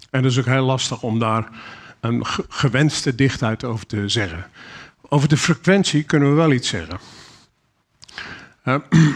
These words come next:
en daar kom ik zo meteen op, eh, terug, maar ik kom uit op ongeveer tien jaar, eh, dat je verjonging moet hebben.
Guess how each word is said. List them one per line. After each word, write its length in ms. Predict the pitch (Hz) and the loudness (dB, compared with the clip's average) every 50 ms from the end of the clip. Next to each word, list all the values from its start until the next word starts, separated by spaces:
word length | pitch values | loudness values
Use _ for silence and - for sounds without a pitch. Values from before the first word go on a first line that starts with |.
| - - - - - - | -4 -10 -16 -20 -10 -6
en 260 | - 127 123 117 113 | -4 -2 -2 -2 -2
daar 140 | 120 117 113 | -2 -4 -4
kom 220 | - - 123 113 | -2 -2 -2 -2
ik 80 | 110 - | -2 -2
zo 180 | - 135 117 | -2 -2 -2
meteen 380 | 113 117 - 123 135 147 139 135 | -2 -2 0 0 0 2 2 0
op, 180 | 127 131 - | 0 -2 -2
eh, 60 | 127 117 | -2 -2
terug, 360 | 113 120 - 143 147 139 - | -2 -2 -2 -2 -2 0 0
maar 140 | 135 104 98 | -2 -4 -4
ik 100 | 101 - | -4 -6
kom 220 | - 120 98 101 | -6 -6 -4 -2
uit 220 | 110 110 104 - | -4 -4 -4 -4
op 140 | 120 98 - | -8 -8 -8
ongeveer 340 | 95 95 92 90 90 98 - | -8 -10 -10 -10 -12 -12 -10
tien 180 | - 110 95 92 | -8 -6 -6 -4
jaar, 460 | 101 104 117 127 131 139 139 139 - | -2 -2 0 0 0 0 -2 -6 -6
eh, 320 | - 120 117 113 113 117 113 110 110 | -4 -2 0 0 0 -2 -2 -4 -6
dat 200 | 110 120 113 - | -4 -4 -4 -4
je 260 | - 117 107 107 - - | -4 -4 -4 -4 -4 -8
verjonging 440 | - - - 131 123 123 123 117 113 | -8 -6 -2 -2 0 0 0 0 -2
moet 180 | 110 107 107 | -2 -2 -4
hebben. 300 | - 104 101 98 110 120 | -4 -6 -6 -4 -6 -8